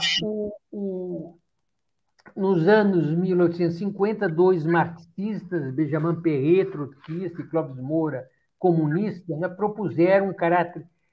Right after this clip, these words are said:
escravista do passado brasileiro, a centralidade dos, dos escravizados, as formas de resistência civil como luta de classe,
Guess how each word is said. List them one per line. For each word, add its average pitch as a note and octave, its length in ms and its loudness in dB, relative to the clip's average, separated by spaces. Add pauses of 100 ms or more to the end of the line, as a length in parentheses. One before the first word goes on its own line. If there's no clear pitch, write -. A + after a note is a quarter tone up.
(440)
escravista F3+ 760 2
do E3+ 100 0
passado E3+ 440 0
brasileiro, C#3+ 520 0
a G3+ 60 0
centralidade D#3+ 800 0
dos, C3+ 260 -10 (460)
dos D3+ 160 -4
escravizados, E3 880 2 (300)
as D3+ 200 6
formas G3 520 6
de D#3+ 120 4
resistência E3 600 -2
civil D#3 380 -2
como D3 280 -4
luta D#3+ 220 -4
de A#2+ 140 -12
classe, F3 480 0